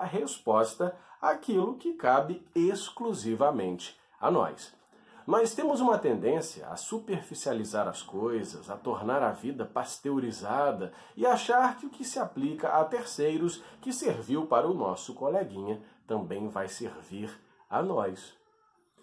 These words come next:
Mas será que não é um pensamento infantil enxergar as coisas dessa forma?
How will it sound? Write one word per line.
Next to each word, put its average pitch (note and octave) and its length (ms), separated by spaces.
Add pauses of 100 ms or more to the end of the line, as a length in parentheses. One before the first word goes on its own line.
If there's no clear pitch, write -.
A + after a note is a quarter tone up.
(140)
Mas B3 140
será D4 160
que - 80
não C4 120
é F#3+ 40
um - 20
pensamento B2 540
infantil A2 640
enxergar G2+ 460
as G#2 120
coisas G#2 540
dessa F#2+ 300
forma? G#2 500